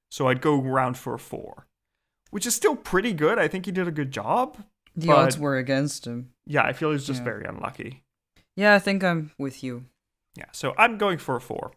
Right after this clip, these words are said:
Speaker 2: Yeah, I think
Speaker 1: You're
Speaker 2: that's a
Speaker 1: matching
Speaker 2: good,
Speaker 1: as well?
Speaker 2: you know, it makes sense. So.
Speaker 1: So with a four and a four, we get an eight out of twenty for battle hardness.
Speaker 2: Huzzah.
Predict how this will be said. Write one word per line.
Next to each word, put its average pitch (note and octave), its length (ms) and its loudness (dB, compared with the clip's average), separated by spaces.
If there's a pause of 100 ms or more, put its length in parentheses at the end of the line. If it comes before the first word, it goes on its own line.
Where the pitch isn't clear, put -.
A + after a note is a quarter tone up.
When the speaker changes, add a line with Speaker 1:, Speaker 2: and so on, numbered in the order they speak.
(260)
Speaker 2:
Yeah, D#3+ 140 0
I - 20 0
think E3+ 160 -2
Speaker 1:
You're E3 100 0
Speaker 2:
that's D3 100 4
a - 40 4
Speaker 1:
matching D3 120 -4
Speaker 2:
good, C#3 40 -2
Speaker 1:
as - 100 -8
well? D#3+ 180 0
Speaker 2:
you B2+ 60 -6
know, A2 160 -12 (760)
it D3 120 -4
makes C#3 180 -2
sense. G#2+ 320 -12 (400)
So. A#2+ 280 -16 (480)
Speaker 1:
So C#3+ 180 0
with D3 220 0
a D3+ 40 0
four A#3+ 320 0
and A#3+ 80 -2
a G#3 60 -6
four, C#3+ 400 0
we D3 100 -4
get B2 160 0
an B2+ 140 -10
eight G3 220 -4
out E3+ 100 -2
of F3+ 100 -8
twenty B2+ 280 -6
for D#3+ 160 -4
battle D#3 280 -4
hardness. - 640 -16
Speaker 2:
Huzzah. A#2 520 -10